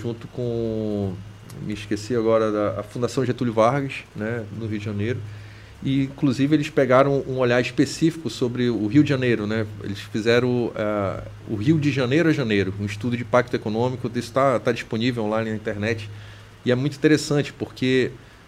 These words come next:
anos sucessivos, a prefeitura, que era responsável pelo carnaval, por exemplo, um dos maiores eventos do calendário cultural do Rio de Janeiro, ela vinha reduzindo o aporte financeiro pra realização do evento, né? E as, e os,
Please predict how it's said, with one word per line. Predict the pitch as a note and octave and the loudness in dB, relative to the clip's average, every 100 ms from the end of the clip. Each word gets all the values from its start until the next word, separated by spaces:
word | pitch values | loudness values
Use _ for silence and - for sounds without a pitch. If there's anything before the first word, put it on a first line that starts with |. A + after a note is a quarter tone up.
| - - | -20 -10
anos | - D#3+ D#3+ D#3 | 0 2 2 0
sucessivos, | D#3 D3+ C#3+ - E3 E3+ D#3 | 0 0 -2 2 2 4 0
a | D3 | 0
prefeitura, | - C#3 C3+ B2 C#3+ C3+ | 2 0 0 0 2 2
que | C3 | 2
era | B2 | 0
responsável | B2 - A#2+ A#2+ A#2 | -2 -6 -2 -2 0
pelo | A#2+ | -2
carnaval, | A#2 A2+ G2+ A2+ C#3 | 0 0 2 4 4
por | B2+ | 4
exemplo, | G2+ A#2 A2 A#2 | 0 -2 -4 -4
um | |
dos | A2+ | -4
maiores | A2+ A2+ C3+ C3+ | 2 4 4 4
eventos | A#2 A2+ A2 A2+ | 0 -2 -4 -6
do | |
calendário | G#2+ A#2 A2+ A2 A2 | -2 -2 0 -2 -4
cultural | - A#2 G#2+ | -6 -2 -2
do | G#2 | -2
Rio | G#2+ | -4
de | |
Janeiro, | A2+ A2 B2+ D3+ - - - - - - | -4 -2 -2 -2 -8 -20 -20 -20 -20 -4
ela | A#2 A#2+ | 0 0
vinha | B2 D3 D3+ C#3 | 2 2 4 4
reduzindo | A#2 D3+ D3+ A#2+ D#3 D3+ A2 G#2 - | 4 4 4 2 0 0 -2 -6 -10
o | A#2+ B2 B2+ | -6 0 0
aporte | B2+ B2 - | 2 -2 -4
financeiro | C#3 B2+ - B2 C#3 | -4 -4 0 2 2
pra | C3+ B2+ | 0 0
realização | C3 B2+ B2+ - B2+ | -2 -2 -4 -4 0
do | C#3 | 2
evento, | C#3 A#2 A2+ A2+ - - - - - | 2 0 -4 -8 -18 -20 -20 -20 -12
né? | - A2 B2+ | -4 0 2
E | C3 | 2
as, | A#2+ A#2 - | 2 0 -4
e | B2 | -4
os, | B2+ | -4